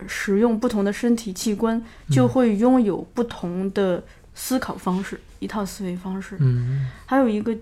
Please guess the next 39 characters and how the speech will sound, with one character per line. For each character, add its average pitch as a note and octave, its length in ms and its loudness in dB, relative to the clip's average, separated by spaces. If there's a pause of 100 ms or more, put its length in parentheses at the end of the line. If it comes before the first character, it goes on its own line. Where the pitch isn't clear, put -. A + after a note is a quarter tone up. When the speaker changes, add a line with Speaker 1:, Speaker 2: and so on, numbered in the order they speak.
Speaker 1:
其 - 200 -2
实 B3 200 -2 (880)
如 B3+ 100 2
果 B3+ 100 2
再 C4 200 6
延 G3 260 2
伸 A3+ 180 2
一 G#3+ 80 2
点， F#3 220 -2
我 F#3 80 -4
觉 G#3 160 0
得 A#3 380 0
所 G#3 420 0
有 A#3+ 160 4
的 E3+ 260 -4 (600)
阅 A#3 100 2
读 G3+ 160 2
习 G3+ 240 -4
惯 G3 240 -2
某 F#3 220 -2
种 F#3+ 180 -2
程 E3 220 -8
度 G3 140 -4
上 F3 240 -8 (100)
都 B3 160 6
跟 B3 320 2 (140)
个 B3+ 160 4
人 G3 280 2
的 G3 200 0 (480)
生 B3+ 280 2
活 A3+ 160 0
方 B3+ 240 2
式 A#3 280 2
密 G3+ 160 4
切 G3+ 180 -6
相 F#3+ 260 -2
关。 F#3 280 -4
Speaker 2:
嗯。 B2 340 2
Speaker 1:
你 A#3+ 180 -2